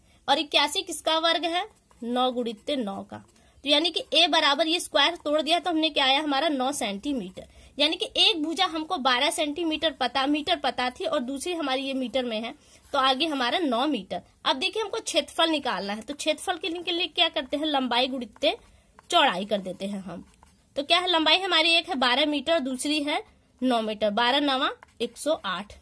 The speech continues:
मीटर स्क्वायर, ये आपका आ गया क्षेत्रफल। ठीक है फ्रेंड, उम्मीद करती हूँ आपको समझ में आ रहा होगा। एक क्वेश्चन और देख लेते हैं हम, इसी पर है। देखिए हमने एक क्वेश्चन और लि-, लिया है, यहाँ पे है, प्रश्न है,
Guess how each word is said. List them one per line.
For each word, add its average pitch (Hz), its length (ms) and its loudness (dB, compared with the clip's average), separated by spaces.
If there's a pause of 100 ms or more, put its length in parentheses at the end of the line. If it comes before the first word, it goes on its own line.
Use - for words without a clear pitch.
(100)
मीटर 233 600 -8
स्क्वायर, 214 460 -2
ये 262 180 -2
आपका 220 300 -4
आ 180 120 -2
गया 247 200 -6 (420)
क्षेत्रफल। 196 600 -6 (1500)
ठीक 285 100 -12
है 370 60 0
फ्रेंड, 415 200 -4
उम्मीद 320 260 -2
करती 381 200 -6
हूँ 359 60 0
आपको 339 180 -4
समझ 349 240 -4
में 359 140 -2
आ 302 100 2
रहा 302 60 0
होगा। 349 180 -2 (100)
एक 370 180 0
क्वेश्चन 403 260 -6 (100)
और 269 200 4
देख 233 220 -6
लेते 220 200 -8
हैं 247 80 -6
हम, 269 100 -6
इसी 254 240 -8
पर 269 160 0
है। 220 160 -6 (1800)
देखिए 285 200 -6
हमने 330 160 2
एक 294 100 0
क्वेश्चन 320 260 -2
और 262 180 -2
लि-, 226 200 -8
लिया 226 260 -4
है, 202 160 -8
यहाँ 311 200 -2
पे 392 120 0
है, 359 160 0
प्रश्न 370 280 -4
है, 320 200 -4